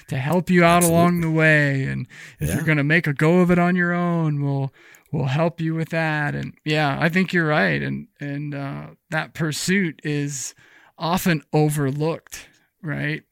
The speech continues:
Speaker 1: And I think you're absolutely right. That's, that's ninety-nine percent of it, because once you get there, right? Like, once you, once you turn whatever it is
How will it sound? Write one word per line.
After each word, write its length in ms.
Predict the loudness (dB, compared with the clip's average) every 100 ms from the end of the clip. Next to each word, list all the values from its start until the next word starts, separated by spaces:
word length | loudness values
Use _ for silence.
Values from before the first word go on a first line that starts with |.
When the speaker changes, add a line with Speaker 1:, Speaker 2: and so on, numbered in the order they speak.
| _ -10
Speaker 1:
And 200 | -6 -6
I 80 |
think 240 | -6 -8 -8
you're 120 | -10
absolutely 520 | -10 -12 -14 -14 -12
right. 320 | -10 -10 -12 -10
That's, 380 | -10 -10 -12 -16 _ _ -20 -20 -20 -10 -2
that's 160 | 0
ninety-nine 880 | 2 4 4 2 2 4 4 4 4
percent 440 | 4 4 4 4
of 120 | 2 0
it, 140 | -2
because 300 | 0 2 4
once 280 | 4 2 2
you 120 | -2
get 380 | 0 0 0 -4
there, 600 | -8 -8 -8 -6 -6 -8 _ _
right? 260 | 0 0 2
Like, 180 | 0 -2
once 400 | 0 0 0 0
you, 340 | 0 0 -2 -6 -16 -20 -20 _ _ _ _ _ _ 2
once 300 | 2 2 -2
you 140 | -4 -4
turn 580 | 0 2 4 4 2 0
whatever 440 | 2 2 4 4
it 120 | 4 2
is 520 | 0 0 -4 -8